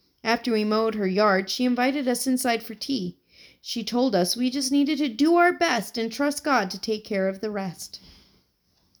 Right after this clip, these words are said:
Emily slowly lowered her chin.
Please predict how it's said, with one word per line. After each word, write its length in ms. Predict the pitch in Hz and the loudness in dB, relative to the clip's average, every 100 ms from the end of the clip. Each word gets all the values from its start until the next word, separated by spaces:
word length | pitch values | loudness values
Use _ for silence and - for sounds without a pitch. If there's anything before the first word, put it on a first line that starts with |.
| - - - _ - | -20 -20 -20 _ -4
Emily 440 | 220 226 240 247 | 0 2 4 2
slowly 840 | - - 226 226 240 262 269 269 | 0 -4 -2 0 2 2 2 2
lowered 460 | 254 220 202 202 208 | 2 4 2 0 -4
her 100 | 208 | -8
chin. 380 | - 196 180 | -8 -8 -8